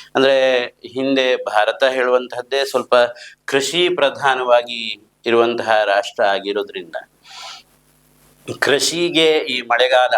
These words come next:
ಆಷಾಢದಿಂದ ಪ್ರಾರಂಭ ಮಾಡಿ ಮಳೆಗಾಲ ಪ್ರಾರಂಭ ಆದಂತಹ ದಿವಸ, ಆ, ಕೃಷಿಯ ಕೆಲವು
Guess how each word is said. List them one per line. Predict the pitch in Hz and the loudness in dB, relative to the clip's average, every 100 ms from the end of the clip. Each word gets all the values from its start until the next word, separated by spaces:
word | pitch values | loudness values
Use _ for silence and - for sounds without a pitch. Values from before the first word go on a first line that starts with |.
| - | 0
ಆಷಾಢದಿಂದ | 110 117 131 120 120 123 117 113 113 113 110 95 | 0 2 2 2 2 2 2 0 -4 0 2 2
ಪ್ರಾರಂಭ | - 110 110 127 123 120 | 0 0 0 -2 -4 -2
ಮಾಡಿ | 113 113 107 | 0 0 -2
ಮಳೆಗಾಲ | 104 101 110 110 113 104 - - _ - | 0 0 2 2 2 -2 -2 -20 _ 0
ಪ್ರಾರಂಭ | 101 98 117 110 110 | 0 0 -2 0 0
ಆದಂತಹ | 104 101 101 - 104 101 87 - 98 | 0 -6 -10 -2 2 2 2 -2 -6
ದಿವಸ, | 104 104 | -6 0
ಆ, | 113 117 - 98 | 0 0 0 -2
ಕೃಷಿಯ | - 107 107 135 135 117 | -2 -6 -6 0 2 2
ಕೆಲವು | 107 110 117 117 107 | 0 2 2 4 0